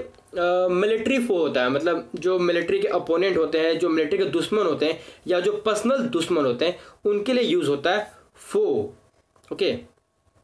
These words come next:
so foe means simply an, a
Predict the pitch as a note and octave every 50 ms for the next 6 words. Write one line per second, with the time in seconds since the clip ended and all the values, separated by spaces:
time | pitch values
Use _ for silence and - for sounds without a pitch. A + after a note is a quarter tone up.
0 | _ _ _ - - - - - E3 D#3 - G#3+ A#3 A3+ A3 A3+ A#3 A#3 A3+ -
1 | F3+ D#3+ E3+ F3 F3 F3 E3+ E3+ - - - - _ - A2 A#2+ C3+ C#3+ C#3+ -
2 | - - - C#3+ D3+